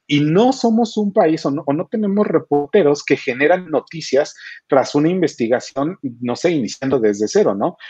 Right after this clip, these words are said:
Como, por ejemplo, lo hace The, The Record Media, como lo hace, em, eh, The Guardian, o sea, como lo hacen medios internacionales que ya tienen su, su, su, su especialización en ciberseguridad, que no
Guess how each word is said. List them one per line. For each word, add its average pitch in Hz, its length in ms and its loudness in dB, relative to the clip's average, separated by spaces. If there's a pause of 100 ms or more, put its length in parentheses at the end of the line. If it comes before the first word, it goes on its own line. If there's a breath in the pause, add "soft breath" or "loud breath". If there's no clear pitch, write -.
(120)
Como, 139 240 2
por 143 100 2
ejemplo, 135 300 -2
lo 120 120 2
hace 120 360 0
The, 104 300 -4
The 98 120 -4
Record 127 440 -2
Media, 135 600 2
como 104 180 -2
lo 104 220 2
hace, 120 420 -4 (340)
em, 104 960 -4 (440)
eh, 110 200 6
The 110 100 2
Guardian, 131 680 2
o 131 60 2
sea, 151 140 -4
como 143 200 0
lo 143 120 4
hacen 180 240 -2
medios 175 280 -6
internacionales 117 760 -4
que 110 140 -10
ya 117 180 -6
tienen 165 300 -4
su, 110 300 -2 (240 loud breath)
su, - 240 -20 (160)
su, 117 300 0
su - 120 0
especialización 113 880 0
en 156 100 2
ciberseguridad, 104 840 0
que 131 100 2
no 143 400 2